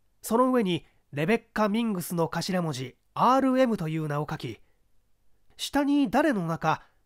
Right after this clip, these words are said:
ジェービーと書いてあるからです。二、三人の人に聞いてみたら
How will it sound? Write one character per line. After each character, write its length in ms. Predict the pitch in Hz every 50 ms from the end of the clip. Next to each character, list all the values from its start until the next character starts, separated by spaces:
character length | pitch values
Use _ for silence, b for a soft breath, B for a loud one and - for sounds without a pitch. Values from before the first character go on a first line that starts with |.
| _ -
ジ 160 | 139 - 214
ェ 200 | 277 311 320 311
ー 20 |
ビ 260 | 226 220 311 320 285
ー 0 | -
と 160 | - 143 127 -
書 80 | - 196
い 80 | 185
て 80 | - 151
あ 80 | 139 135
る 60 | 131
か 100 | - 120
ら 60 | 120
で 100 | 120 113
す。 160 | - - - _ _ _ _ _ _ _ _ _ _ _ _ _ _ _ _ _ _ _ _ _ _ _ _ _ _ _ _ _ _ _ _ _ - 147
二、 120 | 170 180
三 240 | - 214 226 226 220
人 200 | 226 226 220 214
の 80 | 208
人 180 | 185 - - 208
に 160 | 190 175 156
聞 140 | - - 185
い 40 | 175
て 100 | 196 180
み 80 | 180
た 100 | 160 147
ら 200 | 135 123 120 -